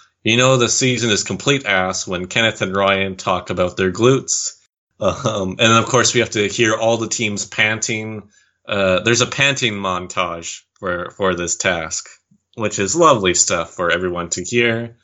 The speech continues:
Makes you wonder if this season should have had the ten o'clock time slot, much like the American version did.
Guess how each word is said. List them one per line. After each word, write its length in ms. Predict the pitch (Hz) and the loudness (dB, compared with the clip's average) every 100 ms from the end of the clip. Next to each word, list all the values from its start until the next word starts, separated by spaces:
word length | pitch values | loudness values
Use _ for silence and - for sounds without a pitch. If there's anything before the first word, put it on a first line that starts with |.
| _ _ - | _ _ -4
Makes 260 | 117 110 - | -2 0 2
you 100 | 107 | 2
wonder 340 | 101 104 101 | 2 4 4
if 120 | 95 - | 2 -2
this 260 | 117 143 139 | 0 4 6
season 360 | 120 104 107 92 | 4 4 2 0
should 160 | 98 | 0
have 100 | 95 | 0
had 220 | 101 92 | 2 2
the 80 | 87 | 0
ten 180 | 87 104 | -4 -4
o'clock 400 | 92 107 92 87 | -2 2 2 2
time 280 | 107 92 92 | 0 0 0
slot, 340 | - 98 95 | 0 0 0
much 240 | 98 92 104 | -2 -4 -4
like 180 | 92 | -4
the 120 | - 87 | -4 -4
American 440 | 95 139 131 92 | 2 2 2 -2
version 400 | 87 80 82 73 | -4 -6 -8 -8
did. 340 | 78 95 113 | -8 -8 -8